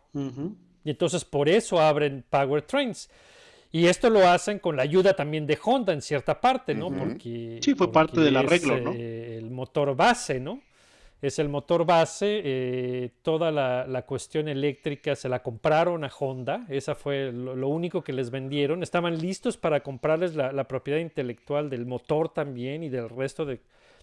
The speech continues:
Speaker 2: de cosas cuando Honda dijo, "No, ¿sabes qué? Aguanta, eso lo vamos a guardar, te vamos a seguir ayudando, pero queremos guardar esta, esta propiedad intelectual, nuestras ideas,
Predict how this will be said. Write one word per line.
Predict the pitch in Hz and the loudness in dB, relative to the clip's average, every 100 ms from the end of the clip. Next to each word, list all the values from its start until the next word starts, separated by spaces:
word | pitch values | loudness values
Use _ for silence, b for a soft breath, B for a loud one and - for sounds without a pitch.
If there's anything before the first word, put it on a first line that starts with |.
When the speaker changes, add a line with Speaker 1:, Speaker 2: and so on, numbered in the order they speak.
| - | -8
Speaker 2:
de | 147 | -4
cosas | 170 170 | -2 -2
cuando | - 147 135 123 | -2 -2 -2 -4
Honda | 160 151 139 | -4 -4 -4
dijo, | 143 - | -6 -8
"No, | 143 170 | -6 -4
¿sabes | 180 156 | -4 -4
qué? | - 175 - _ _ _ _ _ _ _ _ | -4 -6 -6 _ _ _ _ _ _ _ _
Aguanta, | 135 143 196 - - - | -2 0 0 -2 -14 -10
eso | - - | -8 -2
lo | 165 | 0
vamos | 165 - | 0 0
a | |
guardar, | 180 175 180 196 | 2 4 4 4
te | 170 | 2
vamos | 156 165 | 0 -2
a | 160 | -4
seguir | 165 156 170 | -2 2 2
ayudando, | 170 185 202 180 190 - | 2 2 2 2 0 0
pero | 127 117 _ | -4 -4 _
queremos | 151 151 156 | 0 0 -2
guardar | 135 139 131 139 135 | 0 0 2 2 2
esta, | 131 - 131 123 117 117 | -4 -6 -4 -2 -4 -6
esta | 120 120 117 _ 127 | -8 -8 -10 _ -8
propiedad | - 120 127 | -6 -6 -6
intelectual, | 131 165 175 - 202 190 | -2 -4 -4 0 0 0
nuestras | 175 160 - | -4 -6 -4
ideas, | 170 170 170 208 | -2 0 0 -2